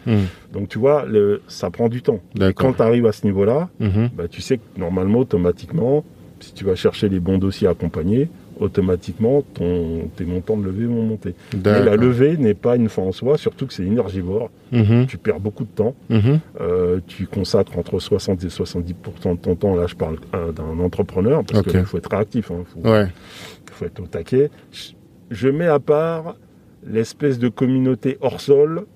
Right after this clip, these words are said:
Speaker 2: et un peu atypique que sont les gens qui ont déjà levé et revendu des boîtes.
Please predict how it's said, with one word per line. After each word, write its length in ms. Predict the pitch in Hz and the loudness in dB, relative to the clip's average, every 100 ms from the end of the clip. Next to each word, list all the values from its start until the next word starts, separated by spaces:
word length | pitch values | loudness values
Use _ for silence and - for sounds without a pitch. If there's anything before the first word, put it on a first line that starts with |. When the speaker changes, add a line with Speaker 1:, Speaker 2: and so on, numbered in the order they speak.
| - - _ - | -20 -20 _ -10
Speaker 2:
et 520 | 120 113 113 110 110 107 | -4 -2 0 0 2 2
un 140 | 107 | 2
peu 160 | 117 113 | 2 2
atypique 460 | 104 107 - 147 - | 2 -6 -6 -10 -4
que 100 | 117 | -4
sont 240 | 104 131 | -2 -4
les 100 | 120 | -2
gens 160 | 104 135 | -2 -4
qui 160 | 139 101 | -4 -4
ont 100 | 90 | -2
déjà 320 | 110 107 123 | -2 2 2
levé 300 | 110 104 127 | 0 0 0
et 40 | |
revendu 400 | 107 104 104 107 | 2 0 -2 -6
des 80 | 101 | -6
boîtes. 320 | 85 82 - | -8 -12 -12